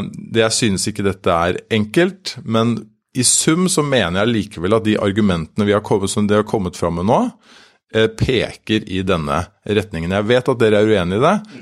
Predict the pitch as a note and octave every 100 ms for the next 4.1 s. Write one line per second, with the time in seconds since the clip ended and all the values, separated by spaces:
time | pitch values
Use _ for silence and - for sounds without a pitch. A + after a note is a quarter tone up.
0 | - A#2 A#2 A#2 - A2 B2 - A2+ G2
1 | G2 A2 - F#2+ F#2+ G#2 G#2 F#2+ A2+ A#2
2 | A#2 G2 G#2 G#2+ G#2+ F#2+ A#2+ D#3+ F3 -
3 | - - G#2 G#2 G#2 G2+ G#2 G2 G2 G2